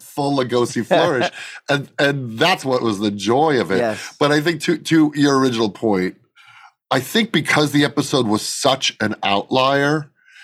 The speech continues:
Speaker 1: uh, it was black and white. It was done in this Universal monster movie, uh,
Speaker 2: Format,
Speaker 1: tone.
Speaker 2: yeah.
Speaker 1: Like, they nailed the cinematography,
Speaker 2: Yeah.
Speaker 1: Pennsylvania, Transylvania. Like, I think because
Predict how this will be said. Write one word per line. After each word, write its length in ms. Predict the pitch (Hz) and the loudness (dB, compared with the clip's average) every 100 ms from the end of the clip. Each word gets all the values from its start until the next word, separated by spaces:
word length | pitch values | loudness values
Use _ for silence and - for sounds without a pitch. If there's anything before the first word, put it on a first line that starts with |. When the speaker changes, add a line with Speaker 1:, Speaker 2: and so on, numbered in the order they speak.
| - - | -20 -6
Speaker 1:
uh, 200 | 113 113 110 | 0 0 2
it 80 | |
was 200 | 117 113 80 | 0 0 -2
black 420 | 110 123 143 143 | 0 2 0 -2
and 200 | 113 87 | -4 0
white. 440 | 92 92 95 92 - | 0 2 2 0 -2
It 60 | |
was 180 | 101 101 | 0 0
done 380 | 85 - 120 123 | 0 0 0 0
in 200 | 107 113 | -2 0
this 220 | 104 101 | 0 0
Universal 560 | 110 120 107 117 113 104 | 0 0 2 0 0 -2
monster 480 | 101 92 92 - 101 | 0 0 -2 -2 -2
movie, 500 | 90 92 87 92 90 - | 2 2 2 2 0 0
uh, 380 | 90 87 90 - - - - - - - 403 - _ _ _ _ _ _ - | 0 0 0 -2 -6 -14 -20 -20 -20 -20 -20 -20 _ _ _ _ _ _ -2
Speaker 2:
Format, 420 | 143 127 120 110 | 2 2 4 4
Speaker 1:
tone. 280 | 117 117 110 | 4 2 2
Speaker 2:
yeah. 140 | 117 | 2
Speaker 1:
Like, 80 | 98 | 2
they 120 | 139 | 0
nailed 500 | 127 131 143 147 131 | 0 0 2 2 0
the 40 | |
cinematography, 1120 | 104 - 90 98 - 135 131 131 110 131 131 | -2 -4 -4 -4 -2 0 0 -2 0 2 2
Speaker 2:
Yeah. 60 | 123 - - - | -2 -12 -14 -4
Speaker 1:
Pennsylvania, 580 | 107 101 104 98 95 | -2 0 0 2 0
Transylvania. 920 | 87 127 117 110 110 107 107 107 104 101 - - - - - - | 0 0 0 0 0 2 2 2 0 0 -8 -20 -18 -18 -14 -4
Like, 420 | 110 107 - - _ _ - - 123 - | 0 0 -2 -10 _ _ -20 -20 -20 -6
I 80 | 120 | -4
think 340 | - 185 170 | 0 -2 0
because 600 | 143 131 - 143 147 127 | -2 -2 0 0 0 -2